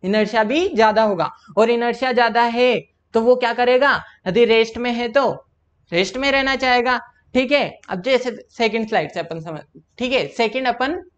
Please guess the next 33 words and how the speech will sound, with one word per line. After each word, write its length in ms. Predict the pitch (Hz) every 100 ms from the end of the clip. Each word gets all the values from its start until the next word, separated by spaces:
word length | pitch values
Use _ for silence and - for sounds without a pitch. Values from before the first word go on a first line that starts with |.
| _ _
पिक्चर 260 | 214 214 240
से 120 | 240
अपन 220 | 247 254
समझते 400 | 254 240 220 220
हैं। 180 | 240 269 - _ _ _ _ _ _ _ _ _ _
अब 100 | 220
देखो, 400 | 202 226 - 151 - _ _ _
अब 200 | 254 254
इस 180 | 285 269 - -
ऑब्जेक्ट 460 | 247 214 262 269 269
में 220 | 294 302 - _
और 180 | - 294
ये 140 | 285 320
बॉल 300 | 330 226 190
में, 180 | 165 147 _ _
ठीक 160 | 240 262
है, 100 | 269
इस 280 | 165 240 254
ऑब्जेक्ट 440 | 226 196 254 262
में 100 | 277
और 120 | 294 277
इस 140 | 247
बॉल 240 | 208 240
में 140 | 233 190
किसका 460 | 247 247 277 269 - _ -
मास 260 | 208 247 254
ज्यादा 260 | 262 247
है 100 | 269
बेटा? 280 | 262 247 285 - _ _ -
ऑब्जेक्ट, 360 | 202 226 - 214
इसका, 320 | 233 - 226
पर्सन 380 | 247 240 294 302
का। 160 | 311